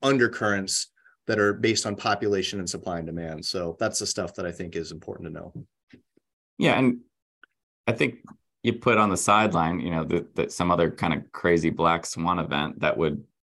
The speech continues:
Speaker 2: you know, like a nine eleven or something like that, that would, or a, a World War Three. I, let's hope none of those things happen. But, like, if they did, but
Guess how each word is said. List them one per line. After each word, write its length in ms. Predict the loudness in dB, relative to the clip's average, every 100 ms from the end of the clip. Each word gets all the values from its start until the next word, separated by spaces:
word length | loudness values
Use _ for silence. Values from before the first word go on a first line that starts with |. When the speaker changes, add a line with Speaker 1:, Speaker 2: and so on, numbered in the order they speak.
| _ _ _
Speaker 2:
you 80 | -6
know, 80 | -4
like 140 | -2
a 60 | 0
nine 220 | 2 2
eleven 440 | 2 2 2 0
or 60 | -2
something 240 | -4 -4
like 160 | -2 0
that, 200 | 0 0
that 120 | 0
would, 220 | -2 -4 -10 _ -4
or 160 | 0 0
a, 180 | 0
a 60 | -2
World 360 | 2 2 0 -4
War 80 |
Three. 320 | -6 -2 0 2
I, 120 | 0 -4
let's 200 | -6 -2
hope 180 | 0 0
none 160 | 0
of 60 | 0
those 160 | -2 -2
things 220 | -4 -2
happen. 380 | 0 0 -2 -2
But, 140 | 0
like, 180 | 0 -2
if 100 | -2
they 120 | -4
did, 300 | 2 4 4
but 160 | 0